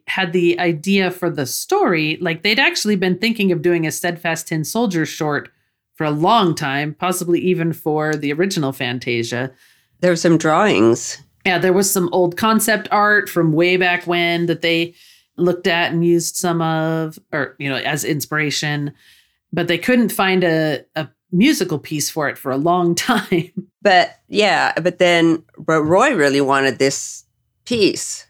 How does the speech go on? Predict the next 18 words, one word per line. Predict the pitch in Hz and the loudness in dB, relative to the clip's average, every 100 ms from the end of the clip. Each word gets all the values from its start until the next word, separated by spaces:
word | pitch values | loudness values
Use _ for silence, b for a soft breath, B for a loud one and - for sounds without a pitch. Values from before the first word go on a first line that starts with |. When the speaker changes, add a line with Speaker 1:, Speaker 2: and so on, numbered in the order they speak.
| - | -4
Speaker 1:
Yeah. | 165 147 | -2 0
Speaker 2:
this | 147 143 147 | -2 -2 0
musical | 143 135 - - | -2 -2 -8 -6
piece | 190 196 - | 0 0 -2
done, | - 104 101 110 - _ _ | 0 2 2 0 -4 _ _
but | - | 0
didn't | 160 151 | 4 4
know | 143 131 | 4 4
what, | 123 - - - - _ _ _ _ _ _ _ | 2 0 -4 -18 -20 _ _ _ _ _ _ _
you | 151 | -2
know, | 131 113 | 0 0
story | - 180 202 127 | 0 2 2 2
they | 117 | 0
should | 120 98 | -4 -6
have | - 110 101 | -2 -2 -2
with | 117 110 | -4 -2
it. | 110 - - - - | -2 -4 -8 -12 -2
And | 165 139 135 131 131 131 | 0 2 2 2 0 0